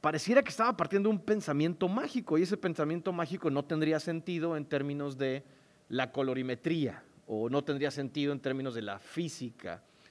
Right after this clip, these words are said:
¿no? En particular, la óptica que plantearía, este, eh, los estudios del, de finales del siglo dieciocho y diecinueve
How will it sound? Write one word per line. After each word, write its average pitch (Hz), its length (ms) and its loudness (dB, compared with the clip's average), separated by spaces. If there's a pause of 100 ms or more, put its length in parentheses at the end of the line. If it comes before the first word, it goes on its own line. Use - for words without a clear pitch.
¿no? 113 300 -4
En 139 80 -6
particular, 123 680 -2
la 104 200 -4
óptica 127 760 0 (340)
que 110 100 -8
plantearía, 113 840 -2 (380)
este, 95 680 -4 (380)
eh, 95 160 -6
los 110 200 0
estudios 120 680 -2
del, 92 400 -8
de 90 560 -10
finales 113 300 -2
del 104 120 -4
siglo 113 340 -2
dieciocho 113 680 -4 (680)
y 98 120 -10
diecinueve 123 800 2